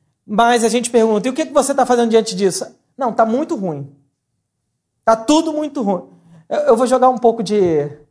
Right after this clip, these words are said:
é Free Fire que, que fala? É isso? Pessoal, aqui tem, os jovens da igreja não chegaram ainda pro culto. Eu acho que é Free Fire. Ah, então vou falar o que tinha na minha época. PlayStation,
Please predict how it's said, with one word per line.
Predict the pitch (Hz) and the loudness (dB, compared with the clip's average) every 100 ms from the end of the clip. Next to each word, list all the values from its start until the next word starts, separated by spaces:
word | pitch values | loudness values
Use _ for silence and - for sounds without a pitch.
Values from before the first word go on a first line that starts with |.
| _ _ _ _ _ - | _ _ _ _ _ -18
é | |
Free | - 165 | -6 -4
Fire | - 196 185 | 0 2 2
que, | 139 147 139 | -2 -4 -6
que | 131 143 | -8 -10
fala? | 170 226 139 170 _ - _ _ - - _ _ _ _ _ _ | -10 -8 -12 -16 _ -20 _ _ -20 -20 _ _ _ _ _ _
É | 156 | 2
isso? | 175 196 165 143 - _ _ _ _ _ _ _ _ _ | 2 -2 -10 -12 -20 _ _ _ _ _ _ _ _ _
Pessoal, | 190 190 185 | -4 2 2
aqui | 180 190 | 2 -2
tem, | 196 185 160 139 139 _ _ - _ _ _ _ _ | -2 -2 -4 -6 -10 _ _ -20 _ _ _ _ _
os | 147 | 0
jovens | 170 180 | 0 2
da | 175 | 0
igreja | 165 165 170 | 0 -4 -4
não | |
chegaram | 170 170 147 147 147 | -4 -2 0 0 0
ainda | 160 | -6
pro | 147 | -10
culto. | 147 139 135 _ _ _ _ _ _ _ _ _ _ _ _ _ _ _ _ _ _ _ - | -12 -12 -14 _ _ _ _ _ _ _ _ _ _ _ _ _ _ _ _ _ _ _ 0
Eu | |
acho | 156 175 | 0 0
que | 202 | -4
é | |
Free | 208 | -4
Fire. | 220 160 143 135 120 _ _ _ _ _ _ | -6 -6 -8 -14 -20 _ _ _ _ _ _
Ah, | - | -10
então | 202 | -8
vou | 214 | -2
falar | 226 208 | 2 2
o | |
que | 208 190 | 0 -2
tinha | 196 | -2
na | 175 | 0
minha | 175 156 | 2 2
época. | 156 151 | 2 -2
PlayStation, | 139 175 175 190 185 185 160 147 | -4 -4 -2 -4 -4 -6 -8 -10